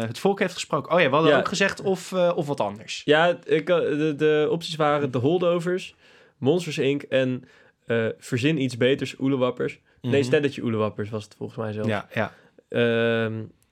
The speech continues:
Speaker 2: zal ik de resultaten onthullen? Nou ja, als je deze aflevering hebt aangeklikt, dan is het duidelijk.
Speaker 1: <laughs> Vertel.
Speaker 2: Eh, tachtig procent stemde op, eh, Monsters, Inc.
Speaker 1: Daar gaan we het dus over hebben vandaag.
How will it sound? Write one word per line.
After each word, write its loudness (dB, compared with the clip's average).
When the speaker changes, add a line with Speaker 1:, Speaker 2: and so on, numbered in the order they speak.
Speaker 2:
zal 0
ik -4
de 4
resultaten 0
onthullen? 2
Nou 2
ja, 2
als -4
je -4
deze -2
aflevering 0
hebt -4
aangeklikt, 2
dan 2
is 0
het 4
duidelijk. 2
Speaker 1:
<laughs> -20
Vertel. 0
Speaker 2:
Eh, 2
tachtig 0
procent 0
stemde 0
op, -2
eh, 0
Monsters, 0
Inc. -4
Speaker 1:
Daar -4
gaan -2
we -6
het -6
dus -2
over -4
hebben -6
vandaag. -12